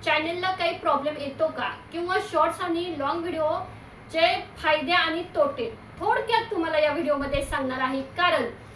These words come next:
बऱ्याच ताईंच्या अशा कमेंट्स होत्या की शॉर्ट्स आणि लाँग व्हिडिओ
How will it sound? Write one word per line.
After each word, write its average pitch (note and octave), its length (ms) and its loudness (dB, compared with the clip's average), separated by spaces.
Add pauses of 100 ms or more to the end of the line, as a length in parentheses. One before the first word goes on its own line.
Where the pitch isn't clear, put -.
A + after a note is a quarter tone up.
(180)
बऱ्याच E4 400 2
ताईंच्या F#4+ 340 0
अशा F#4 220 0
कमेंट्स D#4+ 460 -4 (260)
होत्या D4+ 320 2 (380)
की E4+ 120 -4
शॉर्ट्स D#4+ 400 0
आणि E4 240 -2
लाँग D4 200 0
व्हिडिओ D#4+ 240 4